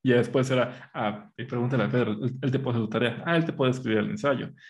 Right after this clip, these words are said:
Ah, él te puede hacer el cuento para la de taller de lectura y redacción. Ah, él te puede hacer esto, lo otro, aquello". Entonces ya iban y, pero, pero nada más en mi prepa y en mi universidad. Nunca lo hice como ustedes, una página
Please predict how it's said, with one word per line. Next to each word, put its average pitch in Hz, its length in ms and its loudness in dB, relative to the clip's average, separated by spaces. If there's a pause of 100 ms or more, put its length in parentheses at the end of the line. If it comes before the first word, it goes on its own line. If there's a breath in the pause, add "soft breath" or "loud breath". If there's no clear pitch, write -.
(180 loud breath)
Ah, 214 120 -2
él 185 80 -2
te 165 80 -2
puede 131 260 4
hacer 127 200 2
el 113 160 2
cuento 123 400 -2
para 101 160 -4
la 101 480 -2
de 107 80 -8
taller 113 220 2
de 120 60 0
lectura 117 180 0
y 107 40 2
redacción. 110 500 -2 (400 loud breath)
Ah, 220 100 -2
él 196 80 2
te 185 80 -4
puede 151 200 2
hacer 131 200 2
esto, 131 280 2
lo 120 80 0
otro, 120 200 0
aquello". 127 300 0
Entonces - 520 -8
ya 143 140 6
iban 139 260 4
y, 110 520 0 (160)
pero, 160 140 4 (140)
pero 175 120 6
nada 190 220 6
más 190 220 4
en 170 80 4
mi 147 100 4
prepa 160 220 0
y - 40 4
en 127 60 4
mi 123 60 6
universidad. 120 440 0 (260)
Nunca 135 280 2
lo 131 80 4
hice 135 120 2
como 117 220 0
ustedes, 113 360 -2 (140)
una 110 300 -2
página 104 720 0